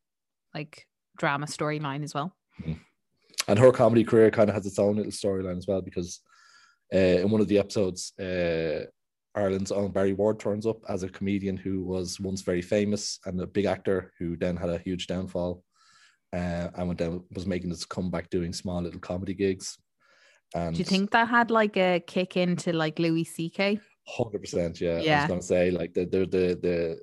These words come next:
Speaker 2: the, the, uh, the comparisons to Louis C K are undeniable, like, 'cause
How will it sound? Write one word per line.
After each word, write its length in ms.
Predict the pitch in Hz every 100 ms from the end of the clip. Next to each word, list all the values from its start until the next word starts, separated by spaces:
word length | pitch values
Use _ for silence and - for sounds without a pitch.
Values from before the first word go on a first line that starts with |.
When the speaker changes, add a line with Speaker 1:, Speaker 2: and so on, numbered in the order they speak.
| - -
Speaker 2:
the, 640 | 82 80 78 73 - - - - _ _ _ _ -
the, 180 | 87 87
uh, 380 | 80 78 73 -
the 60 | 85
comparisons 540 | 90 92 85 - 87
to 80 | 87
Louis 280 | 87 85 85
C 180 | - 87
K 200 | 85 85
are 100 | 82
undeniable, 540 | 82 80 82 85 85
like, 260 | 80 85 - _ -
'cause 440 | 80 80 - -